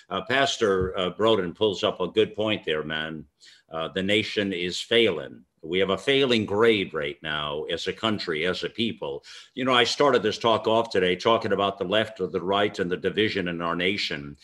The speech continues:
and the collapse of both political parties as a people. And then we played that Lincoln Project piece for you. Now you see where we're at. It's, it's remarkable how, how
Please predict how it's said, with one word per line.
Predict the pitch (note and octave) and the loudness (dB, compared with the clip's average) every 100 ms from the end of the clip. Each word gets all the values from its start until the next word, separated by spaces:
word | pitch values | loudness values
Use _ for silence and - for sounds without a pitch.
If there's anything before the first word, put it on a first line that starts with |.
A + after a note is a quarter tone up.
| - - | -20 -10
and | F#2+ | -6
the | F#2+ | -6
collapse | - A2+ B2 - A#2 | -2 2 2 2 -2
of | F#2+ | 2
both | A#2 B2 - | 4 2 0
political | G#2 G2+ F#2 F#2 F2 | -2 -2 -2 -2 -2
parties | - G#2+ G#2+ D#2+ C2 C2 - | 2 4 4 2 -4 -8 -4
as | G#2+ F2+ | -2 -2
a | F#2 | -2
people. | A2+ B2+ B2+ D2 B1 - - - - - | 0 -2 -2 -4 -6 -10 -20 -20 -20 -4
And | F#2+ F#2+ | -2 2
then | G2+ G2+ | 2 0
we | F2 | -2
played | - A2 G#2+ | -2 2 2
that | G2+ F#2+ | 4 2
Lincoln | A2 A2+ G2 F2+ | 0 -2 -4 0
Project | G#2 G2 F#2 - | 2 2 -2 -4
piece | C3 C3+ | -2 -2
for | - F#2 | -2 0
you. | F#2 F#2+ | 0 0
Now | G#2+ | 0
you | F#2+ | 0
see | F#2 - G#2 | -2 0 0
where | F#2+ F2+ | 2 2
we're | E2 E2+ | 2 0
at. | G2 E2 - | 2 0 -2
It's, | G#2 G2 C#3 | -4 -2 -2
it's | C#3+ B2+ | -2 0
remarkable | C3+ G3 F#3+ G2 D2 A#1+ A#1 _ _ _ _ A2+ | 2 2 2 -2 -4 -8 -12 _ _ _ _ 4
how, | A2+ A2 | 4 4
how | G2+ A2 G#2+ | 2 2 2